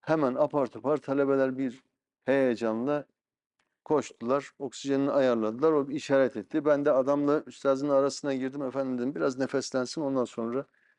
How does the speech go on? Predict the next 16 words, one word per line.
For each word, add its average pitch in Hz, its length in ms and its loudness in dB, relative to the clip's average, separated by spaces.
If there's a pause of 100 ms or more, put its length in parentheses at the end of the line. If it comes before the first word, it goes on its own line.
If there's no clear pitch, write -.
(440)
e, 110 40 -6
musafaha 117 760 0
edersiniz." 113 680 -2 (1040)
"Tamam," 139 400 2
dedi. 117 420 0
Adamla 147 380 2
arasına 139 360 4
girdim. 110 280 0
Yoksa 135 380 -2
hemen 143 360 -4
adet 135 400 0
üzere 123 260 -2
hemen 139 220 -4
kucaklayacak. 131 800 -2
Üstaz 135 300 -2
da 160 160 2